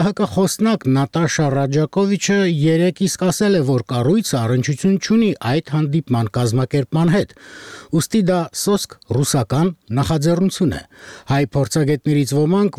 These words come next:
ոչ այնքան ակնկալիքներ, որքան մտահոգություններ ունեն Ռուսաստանի հյուսիսային մայրաքաղաքում կայանալիք բանակցության վերաբերյալ։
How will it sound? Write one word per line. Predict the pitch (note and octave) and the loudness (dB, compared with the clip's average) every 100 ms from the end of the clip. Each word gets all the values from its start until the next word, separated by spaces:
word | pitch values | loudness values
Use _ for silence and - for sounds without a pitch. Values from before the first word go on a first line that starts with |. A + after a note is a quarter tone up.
| D3 | -2
ոչ | C#3 | 0
այնքան | D#3+ D3 E3+ - C#3 | 0 2 0 0 -4
ակնկալիքներ, | A#2 C3+ B2+ C3+ C#3 - A3 G3+ E3 | 0 0 0 0 -2 0 0 2 0
որքան | D#3+ F#3+ F#3 D#3+ | 0 0 2 2
մտահոգություններ | E3 - F3+ F#3+ G#3+ - A3 G#3+ C3+ G2+ | 0 0 0 2 -2 0 2 2 2 -2
ունեն | A2 G2+ F2+ - A2 | -2 -4 -6 -8 -4
Ռուսաստանի | A#2 C#3+ B2+ C#3+ C3 C3 A2 | -2 0 -2 0 0 2 0
հյուսիսային | C#3 D#3 - D3 A2 G#2+ | -2 -2 -2 0 0 0
մայրաքաղաքում | G#2+ A2 G#2 B2 B2 - G#3+ - | 0 0 0 0 0 0 -2 0
կայանալիք | D3+ B2+ A#2 C3 E3 - - - - F3 | 0 2 0 0 -2 -6 -18 -20 -4 0
բանակցության | G3+ F#3+ - C#3 G2+ F2+ | 0 0 -4 -4 -2 -2
վերաբերյալ։ | A2 C3 D3 C3+ D#2+ | 0 0 0 0 -4